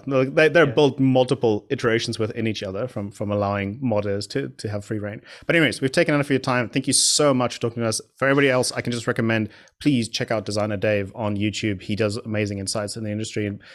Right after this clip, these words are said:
Speaker 1: it'll, I think it'll help a lot of people gain perspective on the stuff that they love. And if you're interested in that industry, it'll also give you an idea in terms of, of the stuff that we've talked about today.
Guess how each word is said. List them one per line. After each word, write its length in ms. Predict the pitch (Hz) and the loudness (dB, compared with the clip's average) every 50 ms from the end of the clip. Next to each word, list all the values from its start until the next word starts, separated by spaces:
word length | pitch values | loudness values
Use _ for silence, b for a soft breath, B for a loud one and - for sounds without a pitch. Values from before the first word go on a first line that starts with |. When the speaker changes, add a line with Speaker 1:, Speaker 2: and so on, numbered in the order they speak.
| B B B | B B B
Speaker 1:
it'll, 160 | 156 156 - - | 2 2 2 2
I 80 | 160 | 0
think 220 | 143 - 190 175 175 | 0 0 2 2 4
it'll 160 | 160 139 120 | 4 2 2
help 180 | - 135 127 | 2 0 2
a 60 | 131 120 | 2 2
lot 100 | 123 120 | 2 2
of 60 | 113 | 0
people 200 | 120 117 120 113 | 0 0 0 0
gain 180 | 107 107 107 | 0 -2 -4
perspective 360 | 101 110 - - 117 110 107 113 | -6 -8 -8 -6 -6 -6 -4 -6
on 60 | 110 | -6
the 40 | 101 | -4
stuff 200 | - 110 101 - | -4 -4 -2 -2
that 80 | 110 | 0
they 100 | 107 104 | 0 0
love. 320 | 107 113 143 151 139 135 - | 2 4 2 2 2 0 -4
And 140 | 120 110 107 | -8 -6 -6
if 100 | 101 - | -2 0
you're 160 | 117 120 113 | 2 2 2
interested 280 | 113 113 117 107 - 110 | 0 -2 -4 -6 -4 -4
in 80 | 107 | -4
that 40 | 107 | -4
industry, 280 | 107 107 104 - - 110 | -4 -4 -6 -4 -2 -2
it'll 100 | 110 107 | -2 -2
also 160 | 107 - 107 | -2 -4 -6
give 160 | 98 - 101 | -4 -4 -4
you 80 | 104 104 | -2 -2
an 40 | 101 98 | -4 -4
idea 240 | 92 98 104 101 | -2 -2 -2 -2
in 80 | 98 95 | -2 -6
terms 220 | - - 104 104 | -8 -10 -8 -8
of, 160 | 107 98 98 _ B B B B B B B B | -8 -8 -10 _ B B B B B B B B
of 100 | 107 104 | -8 -4
the 60 | 104 | -4
stuff 200 | - - 107 - | -2 -2 0 -2
that 80 | 107 | 0
we've 140 | 101 98 92 | -2 -2 -4
talked 200 | - 113 101 - | -6 -8 -8 -6
about 180 | 101 95 95 92 | -4 -6 -4 -6
today. 280 | 92 90 98 101 85 | -6 -10 -8 -10 -10